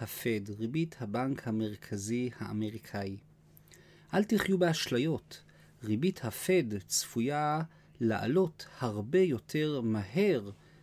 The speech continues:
מהצפוי. הריבית של הבנק המרכזי האמריקאי תעלה הרבה יותר מהר מהצפוי. מדוע לריבית זו השפעה כל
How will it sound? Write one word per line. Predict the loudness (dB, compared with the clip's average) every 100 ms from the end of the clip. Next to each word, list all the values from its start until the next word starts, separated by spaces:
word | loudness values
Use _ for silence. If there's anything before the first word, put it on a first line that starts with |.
| -4
מהצפוי. | -2 -2 -4 -8 -6 -4 -4 -6 -14 -20 -20 -20 -20 -20 -18 -4
הריבית | -2 0 2 2
של | 2 0
הבנק | 2 4 2 2
המרכזי | 2 2 2 -2 -4 2 2
האמריקאי | 4 2 4 4 2 -2 -2 0 0 -4 -8 -18 -20 -20 -20 -2
תעלה | 0 2 2 4 4 2 -6 -20 -4
הרבה | -2 0 2 4
יותר | 6 4 2 2
מהר | 4 2 2 2
מהצפוי. | 2 0 -4 -8 -8 -6 -6 -8 -16 -20 -20 -20 -20 -6 -2
מדוע | 2 4 4
לריבית | 4 2 2 0
זו | 2 2
השפעה | 2 -2 -2 -2 0 0
כל | 0